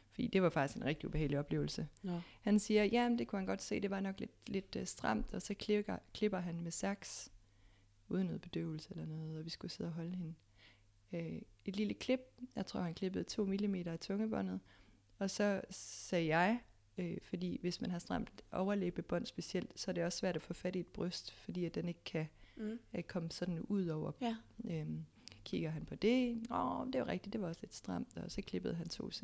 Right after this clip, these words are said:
Speaker 1: millimeter der, og vi gav blødt helt vildt, altså det var, og, og, og vi måtte blive der lidt tid efter, fordi hun skulle have, øhm, altså hun var bare så lille en baby, ikke? <laughs> Og fordi at, fordi det
Speaker 2: Og så med blod ud af munden, ej, jeg
Speaker 1: Ja.
Speaker 2: forestiller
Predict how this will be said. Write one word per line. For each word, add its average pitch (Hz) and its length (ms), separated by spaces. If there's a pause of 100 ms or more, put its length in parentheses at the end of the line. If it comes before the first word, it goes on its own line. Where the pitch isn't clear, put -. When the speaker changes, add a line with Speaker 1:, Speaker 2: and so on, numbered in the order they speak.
(200)
Speaker 1:
millimeter 170 460
der, 190 260 (520)
og 151 100
vi 170 80
gav 143 140
blødt 185 380
helt - 280
vildt, 151 240
altså - 220
det - 140
var, - 200 (560)
og, 175 300
og, - 180 (240)
og 165 160
vi 175 80
måtte 170 220
blive 180 200
der 185 100
lidt 160 180
tid - 320
efter, - 280
fordi 160 320
hun 156 160
skulle - 240
have, 156 300
øhm, - 480 (340)
altså 175 180
hun 185 140
var 196 60
bare 226 160
så - 140
lille 247 320
en 247 120
baby, 254 260
ikke? 254 240 (380)
<laughs> - 0 (180)
Og 226 100
fordi 196 300
at, 180 200
fordi 196 240
det 185 120
Speaker 2:
Og 214 80
så 220 140
med 208 140
blod 226 340
ud 202 140
af 196 80
munden, 196 260
ej, 196 60
jeg 180 140
Speaker 1:
Ja. 233 420
Speaker 2:
forestiller 208 340